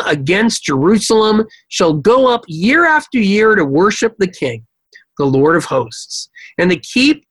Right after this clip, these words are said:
the Feast of Booths," Feast of Tabernacles. "And on that day there shall be inscribed on the bells of horses, 'Holy to the Lord.'" Everything will be sanctified.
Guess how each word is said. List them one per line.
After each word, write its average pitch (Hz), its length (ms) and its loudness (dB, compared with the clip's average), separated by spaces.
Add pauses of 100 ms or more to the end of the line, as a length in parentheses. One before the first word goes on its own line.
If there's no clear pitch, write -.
the 208 120 2
Feast 226 520 -2 (120)
of 190 340 -2
Booths," 147 800 -2 (680)
Feast - 220 -6
of 135 100 -8
Tabernacles. 139 1000 -6 (920)
"And 143 200 -4
on 262 280 2
that 277 260 0
day 277 400 2
there 240 180 2
shall 285 280 0
be 262 180 2
inscribed 262 720 0 (100)
on 240 200 0
the 262 80 2
bells 247 600 0
of 240 280 0
horses, 240 720 0 (920)
'Holy 185 360 2
to 185 160 -2
the 180 120 0
Lord.'" - 360 -6 (1040)
Everything 262 640 -2
will 170 100 0
be 165 140 -6
sanctified. - 640 -10